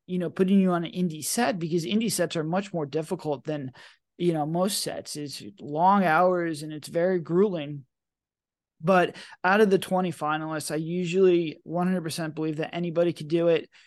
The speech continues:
We show the last twenty, um, finalists to a lot of people. I get a lot of feedback, which helps out. Um, and I just kinda really,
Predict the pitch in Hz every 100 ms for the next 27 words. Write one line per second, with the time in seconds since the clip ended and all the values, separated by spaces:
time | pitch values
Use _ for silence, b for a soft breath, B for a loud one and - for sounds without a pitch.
0 | b - 180 - - 185 196 202 180 175
1 | 170 175 - 180 185 185 156 - 165 160
2 | 156 151 - 170 180 160 - 185 160 156
3 | 165 175 180 - 180 175 220 196 165 165
4 | 160 156 - 185 175 180 185 185 170 -
5 | 170 165 156 160 190 - B B B _
6 | - 180 180 175 175 180 185 190 202 240
7 | 240 185 214 247 220